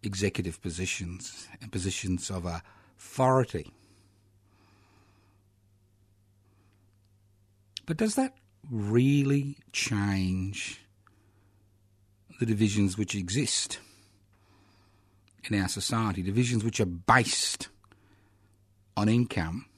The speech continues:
and which are based on the destruction of the social elevator, which was built in the sixties and seventies to allow people to move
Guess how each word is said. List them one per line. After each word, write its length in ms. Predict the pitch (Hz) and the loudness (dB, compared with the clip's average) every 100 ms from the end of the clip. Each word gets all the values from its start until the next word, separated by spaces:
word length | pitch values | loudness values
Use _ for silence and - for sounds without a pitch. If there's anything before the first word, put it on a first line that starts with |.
| _ _ _ - | _ _ _ -2
and 80 | 107 | 0
which 160 | 107 | 4
are 60 | 110 | 2
based 760 | 87 92 123 107 - - - - _ _ _ - _ _ _ _ _ 107 | 2 4 4 2 -2 -4 -8 -14 _ _ _ -20 _ _ _ _ _ -4
on 140 | 104 | 0
the 100 | 101 | 0
destruction 680 | 98 - - 117 - - 101 | 2 0 2 0 0 -2 -2
of 100 | 90 | -4
the 80 | 98 | -4
social 460 | - 95 - 101 - | -2 -2 -2 -6 0
elevator, 540 | 104 104 87 85 87 | 2 2 0 -4 -6
which 160 | 85 - | -8 -8
was 80 | 90 | -4
built 260 | 101 98 | -2 -2
in 60 | 92 | -2
the 80 | 90 | -6
sixties 480 | 104 - 101 87 | -8 -8 -8 -8
and 80 | 90 | -8
seventies 640 | - 117 110 95 80 - - - - - - - _ - _ _ _ _ | -6 -2 -2 -4 -8 -12 -18 -20 -20 -20 -20 -20 _ -20 _ _ _ _
to 140 | - 107 | -4 0
allow 440 | 104 101 101 98 _ _ _ _ _ _ - | 2 4 2 0 _ _ _ _ _ _ -4
people 320 | - 135 98 | 2 2 2
to 140 | 90 104 | 0 2
move 640 | 101 104 85 80 - | 4 4 2 -2 -12